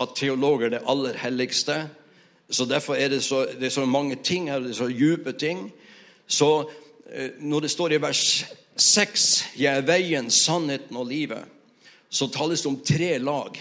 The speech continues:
med åpenbaring. Akkurat som tabernaklet, det foregående, det hellige og det aller helligste. Så, så her er mange ting jeg ikke kan berøre.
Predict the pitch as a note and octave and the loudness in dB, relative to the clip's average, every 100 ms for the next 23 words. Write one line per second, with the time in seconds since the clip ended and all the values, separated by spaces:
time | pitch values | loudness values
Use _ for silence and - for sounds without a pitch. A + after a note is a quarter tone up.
0 | - A#2 A#2+ B2 B2 C3 C#3+ A#2+ G2 - | -8 -2 -2 -2 -2 -2 -2 -4 -8 -14
1 | - - D3 B2+ - C#3+ C3 C#3 D3+ D3+ | -14 -8 -6 -6 -4 -2 0 0 0 -2
2 | A#2 D3+ - D3 D3+ D3 B2+ A#2 A2+ C#3 | -4 -6 -2 0 0 0 -2 -4 -4 -4
3 | D3 C3+ A2+ B2+ D3 A2 B2+ C3 C3 - | -4 -4 -4 -2 -2 -2 -4 -4 -4 -4
4 | D#3 E3+ - - - - _ - - D3 | -4 -4 -10 -20 -20 -20 _ 0 2 2
5 | C3 - B2+ D#3+ D#3+ D3+ D#3+ F3 E3+ E3+ | 0 -2 0 2 2 2 2 0 -2 -4
6 | C#3+ C3+ F3+ E3 C3 B2+ B2+ B2+ C#3 D#3 | -4 -4 -6 -6 -6 -4 0 0 2 2
7 | B2+ | 0